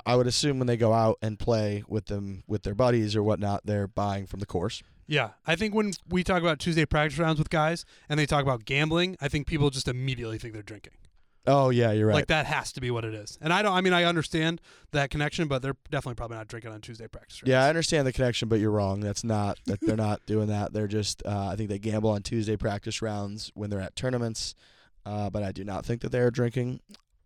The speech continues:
Speaker 1: But that leads to, uh, another question, which was kind of a two-parter from Hank. Basically asked, when you guys go play and you bring a bunch, or you drink a bunch of beers with your buddies in the course, are you buying from the course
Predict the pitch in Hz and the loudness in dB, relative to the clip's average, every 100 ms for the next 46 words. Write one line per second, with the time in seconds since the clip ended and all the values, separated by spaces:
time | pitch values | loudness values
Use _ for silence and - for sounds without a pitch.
0 | _ _ - 190 175 - - 113 - 131 | _ _ -2 0 0 -2 -4 0 2 2
1 | 117 - 120 117 - 107 110 104 - 104 | 2 2 4 4 4 4 4 0 -2 0
2 | 151 139 - 95 - 98 101 104 101 98 | 2 0 0 -2 -2 -8 -8 -6 -6 -6
3 | - 101 92 - 110 110 104 95 104 101 | -4 -4 -4 -4 -2 0 2 0 -2 -2
4 | 98 104 - - - - - - - - | -4 -6 -10 -20 -20 -20 -20 -20 -20 -20
5 | - _ _ _ _ _ 175 190 226 185 | -20 _ _ _ _ _ 0 2 4 4
6 | 156 156 - 135 139 147 151 135 123 131 | 4 2 0 -2 0 2 4 2 2 2
7 | 127 117 123 117 110 120 _ 117 113 113 | 2 2 2 2 2 -4 _ -4 -2 0
8 | 113 113 117 110 110 113 113 110 104 113 | 0 0 0 2 0 0 0 0 0 -2
9 | 110 110 104 113 113 107 107 104 110 107 | 0 0 0 0 2 2 2 2 2 2
10 | 110 101 113 107 104 - 104 107 104 113 | -2 -2 2 4 2 0 0 0 0 2
11 | 120 147 139 151 143 143 147 160 - | 2 0 -2 -2 -2 0 2 2 0